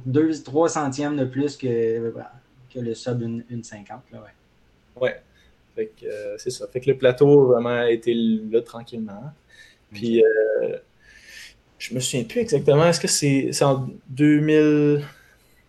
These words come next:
Speaker 1: Ben,
Speaker 2: deux mille dix?
Speaker 1: en, en,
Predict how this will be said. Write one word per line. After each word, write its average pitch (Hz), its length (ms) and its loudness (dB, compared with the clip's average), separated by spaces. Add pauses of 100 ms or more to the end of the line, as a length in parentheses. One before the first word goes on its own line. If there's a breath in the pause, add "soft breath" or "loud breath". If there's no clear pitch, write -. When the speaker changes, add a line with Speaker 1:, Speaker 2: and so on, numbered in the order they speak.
(960 loud breath)
Speaker 1:
Ben, 147 120 2
Speaker 2:
deux 156 160 4
mille 170 120 2
dix? 151 100 -4
Speaker 1:
en, 143 180 -6
en, - 1200 -14